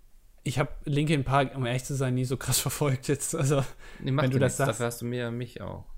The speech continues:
Speaker 2: Also,
Speaker 1: Ja, genau, dafür habe ich dich.
Speaker 2: ja.
Speaker 1: Nur dafür.
Speaker 2: Ähm, genau, und deswegen ist so die, die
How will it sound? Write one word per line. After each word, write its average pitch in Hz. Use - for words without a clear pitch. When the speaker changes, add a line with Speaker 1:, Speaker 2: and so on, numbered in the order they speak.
Speaker 2:
Also, 95
Speaker 1:
Ja, 117
genau, 127
dafür 123
habe 117
ich -
dich. 95
Speaker 2:
ja. 98
Speaker 1:
Nur 123
dafür. 104
Speaker 2:
Ähm, 98
genau, 151
und 101
deswegen 127
ist 131
so 143
die, 127
die 110